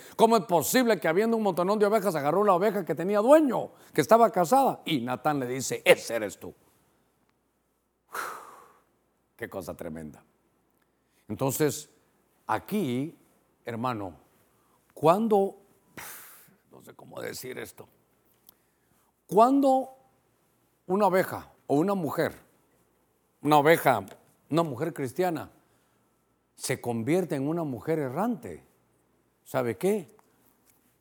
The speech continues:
Cuando tiene un mal pastor.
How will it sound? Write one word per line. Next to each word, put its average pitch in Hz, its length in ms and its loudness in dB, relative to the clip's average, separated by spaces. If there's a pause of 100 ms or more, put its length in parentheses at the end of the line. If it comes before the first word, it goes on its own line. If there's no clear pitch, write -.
(320)
Cuando 110 360 -4
tiene 127 500 -6 (100)
un 123 280 -6 (100)
mal 104 440 -10
pastor. 95 540 -14